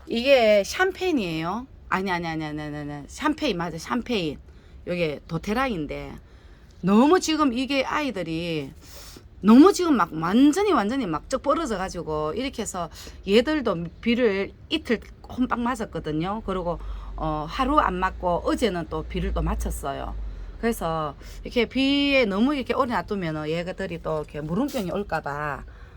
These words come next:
제가 카메라를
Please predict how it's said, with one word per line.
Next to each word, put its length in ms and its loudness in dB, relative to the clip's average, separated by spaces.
제가 540 -4
카메라를 800 -4